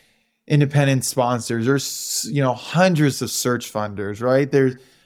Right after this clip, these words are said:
there's hu-, there's hundreds or thousands of strategics, right? And so at the end of the day, it's like, yes, you will get deal flow, but you always have to circ-, like, circulate and activate, um, the channels, you know?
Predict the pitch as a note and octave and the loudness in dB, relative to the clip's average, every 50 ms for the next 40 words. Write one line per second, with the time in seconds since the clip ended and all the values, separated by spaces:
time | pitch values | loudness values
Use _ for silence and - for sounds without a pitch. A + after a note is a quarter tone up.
0 | _ _ C#3+ C#3+ C#3 A#2+ - - - D3 D3+ D3+ D3+ D#3 - C#3 B2+ G#2+ - - | _ _ 2 2 2 2 -2 -4 -4 -4 -2 -2 -4 -2 0 -2 -2 -2 -4 -10
1 | - - - C3 D3 E3+ D3 B2 A2+ G#2+ A2 G#2+ F#2 A#2 A#2+ A#2+ A#2+ B2 A2+ A#2+ | -6 -2 0 0 2 2 2 0 -2 -4 -10 -10 -6 -4 -2 -2 -2 -2 -2 -2
2 | B2+ A#2+ - C#3+ C3 C3+ - F3+ F#3 E3 B2 A#2 - - - - - A#2+ B2 C3 | -4 -4 -2 -4 -4 -2 -2 -2 0 0 -2 -2 -4 -4 -10 -8 -2 0 0 2
3 | D3 E3 E3+ E3 - _ _ - - - _ _ _ - D#3+ D#3 - - F3+ E3+ | 2 0 -4 -6 -14 _ _ -20 -20 -20 _ _ _ -4 -2 -2 2 4 2 4
4 | D#3+ G3 G#3 G#3 G#3 F3+ D3 C3+ D3+ D3 D3+ D3 C#3 - C3+ B2+ A#2+ - _ _ | 4 4 2 4 2 2 2 4 4 4 2 2 2 0 0 0 0 -4 _ _
5 | - D3 C#3 F3 F3+ F3 E3 - - - C#3 C3 B2+ C3 D3 D3+ E3 E3+ D#3 C3 | -4 2 4 4 4 4 2 0 -2 -2 0 0 4 4 6 6 4 4 2 2
6 | D#3+ E3 E3 E3 D3+ E3 D#3+ D3+ E3+ F3 E3+ - A#3 G3 F#3+ C4+ D4 F#4 G4+ G4+ | 2 2 2 2 -2 -2 0 0 0 0 2 2 0 2 2 4 2 4 4 4
7 | F4 - C#4 - - C3 - - C#3 C#3 C#3+ C#3 - E3+ C#3 C3 B2+ B2+ B2+ - | 2 2 0 -2 -4 -6 -2 2 2 2 2 0 -4 -2 0 2 2 2 0 -6
8 | _ _ _ _ _ - - - E3+ E3 D#3+ - D#3 C#3 C#3 C#3+ D3 C#3+ C3 B2 | _ _ _ _ _ -6 -2 0 2 2 2 2 2 4 6 4 4 4 2 0
9 | B2 A#2+ C3 C3+ C3+ - C3 A#2+ B2 B2 B2 B2+ B2+ B2 B2+ - C3 A2+ A2+ A2 | 0 0 -2 -2 0 -2 0 2 2 2 2 2 2 0 -2 -4 -6 -6 -4 -4
10 | A2+ A2 A2 A2+ C#3+ - _ _ _ - B2+ B2 - - A#2 A2 G2+ - - - | -4 -4 -6 -10 -12 -14 _ _ _ -4 -2 -2 -2 -4 -4 -6 -6 -6 -10 -12
11 | - - A#2 A#2+ B2 B2 C3+ D3 E3 F3+ F3+ | -12 -12 -8 -6 -2 0 2 2 2 0 -2